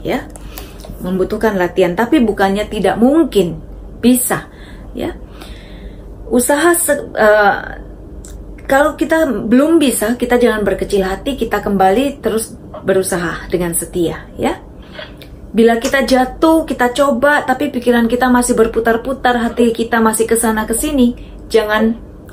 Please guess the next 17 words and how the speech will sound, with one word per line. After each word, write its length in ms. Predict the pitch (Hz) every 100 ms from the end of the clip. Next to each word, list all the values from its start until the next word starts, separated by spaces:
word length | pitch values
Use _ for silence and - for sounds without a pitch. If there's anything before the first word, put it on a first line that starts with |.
| -
khawatir 560 | - 190 196 190 185 156
juga, 320 | - - -
ya. 240 | 202 330 - - - - - - - -
Eh, 440 | - 196 196 196 190 - - - - - - - - -
karena 320 | 214 247 311
apa? 400 | - 220 - 214
Allah 240 | 226 285 277
akan 240 | 262 254 233
memberikan 340 | 226 233 220
rahmatnya 880 | 214 220 214 226 226 - 196 175 254 - - -
ketika 400 | 247 254 254 254
kita 240 | 240 240
terus-menerus 640 | 226 220 208 214 202 214 208
berjuang 560 | 185 175 202 190 196
dan 320 | 185 175 175 - - -
dengan 240 | 190 180
setia. 560 | 170 175 180 170 -